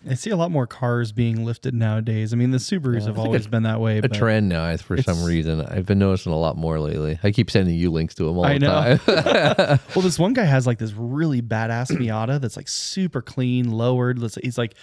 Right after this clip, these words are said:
Speaker 1: for track day. And then he
Speaker 3: Yeah,
Speaker 1: pa-,
Speaker 3: yeah.
Speaker 1: he pans over to his other Miata that's all lifted and has, like, the rear tire carrier on it and everything. It looks so dope. Looks like a little, like,
Speaker 3: Got
Speaker 1: Overlander.
Speaker 3: Yeah, you got the best of both worlds, you
Speaker 1: Yeah.
Speaker 3: know?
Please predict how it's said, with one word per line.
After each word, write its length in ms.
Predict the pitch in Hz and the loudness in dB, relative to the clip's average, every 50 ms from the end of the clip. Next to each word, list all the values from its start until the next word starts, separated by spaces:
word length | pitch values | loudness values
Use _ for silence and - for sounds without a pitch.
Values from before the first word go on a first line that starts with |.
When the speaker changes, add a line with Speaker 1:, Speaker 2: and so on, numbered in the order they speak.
| - - - - _ | -20 -20 -20 -20 _
Speaker 1:
for 180 | - - 127 110 | -10 -6 -6 -6
track 460 | - - - - 120 120 123 - - | -6 -4 -4 -2 -2 -2 -2 -2 -2
day. 340 | 160 160 160 175 196 220 - - - - - _ - | 0 0 0 0 -2 -4 -8 -14 -20 -20 -18 _ -2
And 100 | - 73 73 | 2 2 4
then 80 | 69 | 4
he 60 | 69 | 4
Speaker 3:
Yeah, 100 | 67 67 69 | 2 2 2
Speaker 1:
pa-, 140 | 69 69 67 | 2 2 2
Speaker 3:
yeah. 60 | 69 71 | 2 2
Speaker 1:
he 80 | 147 | 0
pans 480 | - - - 151 139 143 143 143 120 127 | 2 2 2 2 2 2 2 2 2 2
over 260 | 123 123 123 135 143 | 2 2 2 0 0
to 200 | 139 - - 127 | -2 -2 -2 0
his 180 | 120 123 110 110 | 0 0 0 -2
other 240 | - - 117 123 123 | -4 -4 0 0 2
Miata 440 | 131 135 135 131 131 135 143 170 165 | 2 2 2 2 2 2 2 0 0
that's 180 | 131 110 - 135 | 0 -2 0 0
all 260 | 127 120 113 113 117 | 0 0 0 0 0
lifted 500 | 123 127 127 - - - 135 135 131 123 | 2 2 0 0 -2 -2 0 0 0 0
and 100 | 120 107 | 0 -2
has, 180 | 117 120 123 120 | -2 -2 -2 -2
like, 140 | 127 117 117 | -4 -4 -4
the 160 | 120 113 110 | -6 -6 -4
rear 320 | 120 127 135 135 135 127 - - - - - _ - | -2 -2 0 0 -2 -4 -6 -12 -20 -20 -20 _ -10
tire 320 | - - 123 123 127 127 | -4 -2 0 0 0 -2
carrier 580 | - - - 135 127 131 131 131 131 131 131 131 | -4 -4 -2 0 2 2 2 2 2 2 2 2
on 160 | 131 135 135 | 2 2 0
it 60 | 135 | 0
and 100 | - 127 | 0 0
everything. 300 | 131 131 131 127 147 135 | 0 0 0 0 0 2
It 80 | 120 120 | 2 2
looks 220 | 131 135 - - | 2 0 0 -2
so 500 | - - - - - 147 147 139 135 135 | -6 -8 -8 -6 -6 -4 -2 -2 -2 -2
dope. 480 | 123 131 117 113 123 139 156 - _ - - - - - - - | 0 -2 0 0 0 0 -2 -4 _ -20 -20 -20 -20 -14 -8 -6
Looks 100 | 156 - | -4 -2
like 80 | 165 147 | 0 2
a 40 | |
little, 240 | 143 143 143 135 127 131 110 131 | 2 4 4 2 2 0 0 -2
like, 180 | 127 117 104 | -2 -2 0
Speaker 3:
Got 80 | - 131 135 139 | 2 2 2 4
Speaker 1:
Overlander. 540 | 147 139 123 120 120 120 117 113 117 113 113 - | 4 2 2 2 2 2 2 2 0 0 0 2
Speaker 3:
Yeah, 80 | 208 | 2
you 60 | 180 110 104 | 4 4 4
got 40 | 107 | 4
the 80 | 107 | 4
best 200 | 95 110 120 - | 4 4 2 2
of 80 | 113 101 | 2 4
both 180 | 113 117 117 | 4 4 4
worlds, 340 | - 117 139 175 135 92 78 | 4 4 4 4 4 2 2
you 60 | 80 | 2
Speaker 1:
Yeah. 140 | 85 82 82 | 2 4 4
Speaker 3:
know? 180 | 90 107 120 | 2 2 2